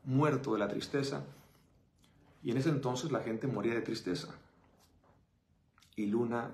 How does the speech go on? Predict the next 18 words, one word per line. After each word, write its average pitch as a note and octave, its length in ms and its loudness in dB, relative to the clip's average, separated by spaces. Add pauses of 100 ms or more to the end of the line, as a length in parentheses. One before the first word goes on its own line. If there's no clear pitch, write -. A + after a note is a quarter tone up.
pues, - 200 -10
cae G2+ 280 -4
enferma, A2 580 -4 (1000)
está - 200 -8
en G#2 160 -6
cama, A#2 340 2 (1500)
y A#2+ 120 -4
unas A2+ 340 -2
horas A2+ 340 2
antes A2+ 280 0
de B2 60 4
morir, B2+ 360 6 (1600)
manda G#2 320 0
a F2+ 40 2
llamar F2+ 240 2
a E2 280 -2
Don F#2 140 -6
Juan. - 340 -4